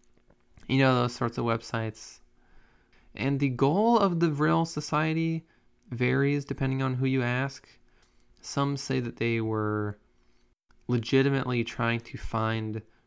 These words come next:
real mole people, like in the book, or Atlanteans. Mo-, the most common,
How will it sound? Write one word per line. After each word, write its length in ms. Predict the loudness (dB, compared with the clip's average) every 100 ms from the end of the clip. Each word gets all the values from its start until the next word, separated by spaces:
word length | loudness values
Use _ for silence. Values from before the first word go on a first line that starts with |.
| _
real 540 | -6 0 2 2 2 0
mole 320 | 0 0 -2
people, 600 | -2 -4 0 -2 -2 -8 _ _ _
like 180 | -2 -2
in 120 | -2
the 80 | -2
book, 460 | 0 0 0 -8 -20 _ _ _ _ _ _ _ _ -6
or 420 | 0 2 2 0
Atlanteans. 1300 | -2 0 0 -2 -2 -2 0 0 -2 -6 -10 -18 _ _ _ _ -20 _ -20 _ _ _ _ -20 -20 -20 -14
Mo-, 280 | 0 2 2
the 160 | 0
most 200 | -2 -2
common, 760 | -2 2 2 2 0 0 -2